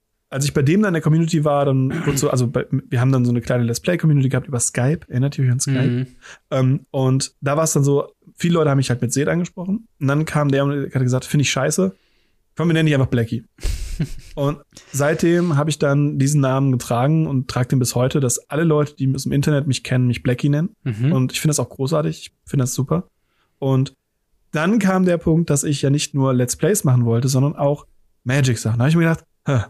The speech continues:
Speaker 1: The Black Set, M T G Black Set, das ist ja easy.“ Dann hab ich noch einen League of Legends Kanal gehabt. Den hab ich mir natürlich gedacht,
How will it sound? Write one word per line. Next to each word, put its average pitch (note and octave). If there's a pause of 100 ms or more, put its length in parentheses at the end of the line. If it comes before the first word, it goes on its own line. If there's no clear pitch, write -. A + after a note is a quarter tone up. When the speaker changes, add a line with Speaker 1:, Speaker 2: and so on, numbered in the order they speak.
Speaker 1:
The C#3+
Black E3
Set, D#3+ (280)
M G3
T C#3+
G A#2+
Black A#2
Set, - (240)
das E3+
ist -
ja A#2+ (140)
easy.“ B2+ (380)
Dann A#2
hab C#3+
ich D3
noch C3+
einen B2
League C#3
of A#2+
Legends D3+
Kanal A#2+
gehabt. A#2+ (340)
Den C3+
hab D#3
ich D#3+
mir D#3
natürlich F3
gedacht, F3